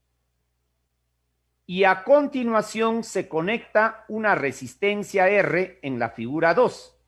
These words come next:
O sea, tú eliminas este veinticinco y al final conectas otra resistencia R. Aquí en la figura dos, ¿ve?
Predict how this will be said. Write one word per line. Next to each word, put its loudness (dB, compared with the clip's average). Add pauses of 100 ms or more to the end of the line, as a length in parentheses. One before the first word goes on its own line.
(720)
O -4
sea, -2
tú -4
eliminas -2
este -4
veinticinco -6
y -4
al 0
final -2 (420)
conectas -4
otra -4
resistencia -6
R. -2 (920)
Aquí -6
en -6
la -4
figura -6
dos, -10
¿ve? -12